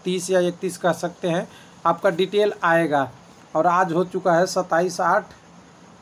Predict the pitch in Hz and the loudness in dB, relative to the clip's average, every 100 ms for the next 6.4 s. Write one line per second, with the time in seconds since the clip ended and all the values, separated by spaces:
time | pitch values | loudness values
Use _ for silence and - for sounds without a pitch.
0 | - - - 123 165 160 160 175 185 - | -20 -20 -12 -2 2 2 2 2 2 -4
1 | - - - - - - - 175 175 165 | -20 -20 -20 -20 -20 -8 -4 -2 0 0
2 | - - 185 175 190 202 - 165 175 180 | -2 -4 -2 0 0 0 0 -2 -2 -4
3 | 175 170 185 175 170 156 190 - 170 165 | -2 -2 2 2 4 4 2 -2 -4 0
4 | 185 180 175 185 180 190 175 190 175 170 | 2 2 0 -8 -4 -8 -6 -6 0 0
5 | 165 175 180 175 175 170 165 170 196 180 | 0 -4 -4 -2 -2 -2 -2 -4 -2 -2
6 | 175 175 175 | 0 0 0